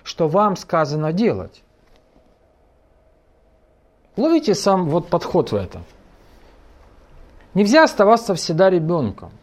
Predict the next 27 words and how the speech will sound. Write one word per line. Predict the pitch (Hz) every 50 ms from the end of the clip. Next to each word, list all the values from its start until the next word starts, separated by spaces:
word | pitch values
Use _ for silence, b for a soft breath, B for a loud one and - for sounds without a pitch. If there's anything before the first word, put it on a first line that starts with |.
| _ -
Есть | 156 240 262 247 233
момент, | 220 214 214 233 247 254 226 220
когда | - 196 185 196 220 226
вы | 208 208
живете, | 175 165 180 170 160 175 185 185 175 175 160
берете | 135 147 170 196 202 208 180 170
общую | 151 131 - - 151 147
волю, | 131 135 151 175 175 170 156 156 151 151 B B B -
применяете | 233 269 247 214 170 165 175 190 202 202 196 196 180 - 180
ее | 165 165 151
к |
себе, | - - 175 151 151 151
применяете, | 156 208 247 247 233 208 196 196 196 196 190 - 220
а |
потом | 170 233 302
наступает | 311 - - 302 233 277 269 262 233
день, | 240 254 233
говорит: | 226 233 233 226 226 220
"Стоп! | - - - 302 269 220 - - - - - - - - - b b b b b b b b b b b - _ - - _ -
С | - -
этого | 262 269 294 269 247 220
дня | 185 202 208 214 214
я | 220 214
призываю | 220 226 220 202 202 214 214 226 240 240 226
тебя | 214 190 175 190
тем-то, | 185 - 214 214 202 208 208
тем-то. | 202 - 196 160 113 95 - -